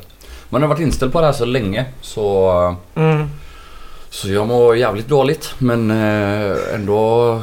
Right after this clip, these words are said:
Speaker 1: kanske inte riktigt så dåligt som man hade gjort om man hade trott att vi skulle s-, kunna stanna kvar inför kvalet, eller så här.
Speaker 2: Du vill inte hoppa från Älvsborgsbron?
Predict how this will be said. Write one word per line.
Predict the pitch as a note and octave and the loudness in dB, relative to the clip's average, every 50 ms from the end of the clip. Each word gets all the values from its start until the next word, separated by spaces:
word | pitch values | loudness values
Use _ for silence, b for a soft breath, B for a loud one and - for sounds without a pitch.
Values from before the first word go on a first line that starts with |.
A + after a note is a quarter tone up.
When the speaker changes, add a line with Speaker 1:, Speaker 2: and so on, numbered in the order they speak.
| - - | -8 -10
Speaker 1:
kanske | - A#2+ B2 - A#2+ | -10 -10 -10 -8 -8
inte | - - | -8 -8
riktigt | - - - A#2+ - | -8 -10 -10 -10 -8
så | - C3 B2 A#2 | -6 -4 -4 -2
dåligt | G#2 A2+ G#2+ F#2 F2 | -2 -2 -2 -2 -4
som | F2+ - F#2 F2+ | -6 -8 -8 -6
man | F#2 | -6
hade | F#2 F2+ F#2 | -4 -4 -6
gjort | F2+ F2+ - | -6 -6 -8
om | F2 | -8
man | F2 F2 E2+ E2+ | -8 -6 -6 -8
hade | E2+ E2+ E2+ E2+ E2+ E2+ E2+ E2 | -8 -8 -8 -6 -6 -6 -6 -6
trott | D#2+ - - G#2 A2 - - - | -8 -8 -10 -12 -12 -12 -12 -12
att | - D#2+ G2 F#2+ - | -10 -10 -10 -8 -8
vi | F#2 F2 F2 E2+ E2 D2 C2+ D2+ C#2+ - - - | -8 -8 -6 -4 -4 -4 -6 -6 -10 -12 -16 -18
skulle | - - - G2 F2 F2 F#2 | -18 -16 -14 -12 -10 -8 -10
s-, | F2+ - - - - | -10 -12 -16 -18 -14
kunna | - G#2+ F#2+ F2+ F#2+ | -10 -8 -6 -6 -6
stanna | F#2+ G2 A2 A2 A2 | -6 -6 -6 -8 -6
kvar | - A#2 F2+ F2 F2 F#2 - - | -6 -6 -6 -6 -8 -12 -14 -14
inför | F2+ - G#2 G#2 G#2 | -12 -8 -8 -8 -8
kvalet, | - G2 F2+ E2+ - - - - - - | -8 -10 -10 -10 -12 -16 -18 -18 -14 -12
eller | F2 F2+ F2 E2+ | -10 -10 -10 -10
så | - F2+ | -10 -10
här. | E2+ - - - - - | -12 -12 -14 -16 -12 -6
Speaker 2:
Du | D3+ C3+ | -4 -2
vill | C3 C3 | 0 0
inte | C3 C3 C3+ | 0 0 0
hoppa | B2+ C#3 C#3 - B2+ B2 | 0 0 0 -2 -2 -2
från | B2 B2 B2 C3 | 0 0 2 2
Älvsborgsbron? | C3 A#2+ - - - - C3 B2+ B2 | 0 0 -2 -4 -6 -6 -6 -6 -6